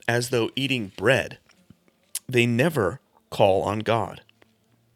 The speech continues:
But there they are, overwhelmed with dread,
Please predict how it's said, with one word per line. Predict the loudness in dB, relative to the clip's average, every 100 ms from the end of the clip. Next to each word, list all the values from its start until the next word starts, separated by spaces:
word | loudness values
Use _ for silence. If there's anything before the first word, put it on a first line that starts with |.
| _ _ _ _ -4
But | 2 4 2
there | -4 -2 2 2
they | 2 2
are, | 2 0 -2 -6 -10 -20 -20 _
overwhelmed | 2 4 4 2 2 0 0 -6 -10
with | -10 -8
dread, | -4 -4 -4 -8